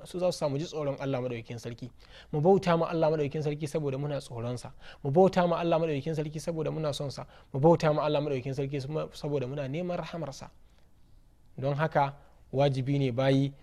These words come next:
su zama masu son Allah Maɗaukakin Sarki, sa'annan kuwa masu jin tsoron Allah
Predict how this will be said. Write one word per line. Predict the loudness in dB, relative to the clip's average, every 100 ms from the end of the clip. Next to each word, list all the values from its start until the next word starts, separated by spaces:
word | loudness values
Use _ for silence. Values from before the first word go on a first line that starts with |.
| -16
su | -6
zama | -2 0 0
masu | -2 -4
son | -4 -4
Allah | -2 -2 -2
Maɗaukakin | -2 -4 -6 -8 -8
Sarki, | -8 -10 -10 -12 -12 -20 -12
sa'annan | -6 -4 -2 -2
kuwa | 0 0 -2 -8 -16 -6
masu | -4 -2 -2 -2 -6 -18 -12
jin | -2 0
tsoron | 0 -4 -4 -2
Allah | -2 2 2 2